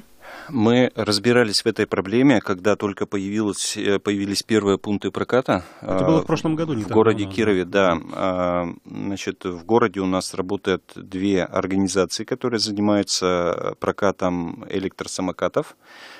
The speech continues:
Speaker 1: А, они, безусловно, э, это делают с разрешения и с, э, соот-, с соответствующими, э, там, договорными обязательствами с владельцем уличной дорожной сети администрации города Кирова,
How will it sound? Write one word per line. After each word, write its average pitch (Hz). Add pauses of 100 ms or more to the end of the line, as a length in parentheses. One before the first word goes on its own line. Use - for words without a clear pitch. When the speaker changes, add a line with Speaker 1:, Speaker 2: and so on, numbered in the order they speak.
(240)
Speaker 1:
А, 85
они, 98 (140)
безусловно, 92 (420)
э, 98
это 92
делают 92
с -
разрешения 92
и 90
с, -
э, 82
соот-, -
с -
соответствующими, 90
э, -
там, 80 (560)
договорными 98
обязательствами 90
с -
владельцем 95
уличной 131
дорожной 107
сети -
администрации 98
города 90
Кирова, 156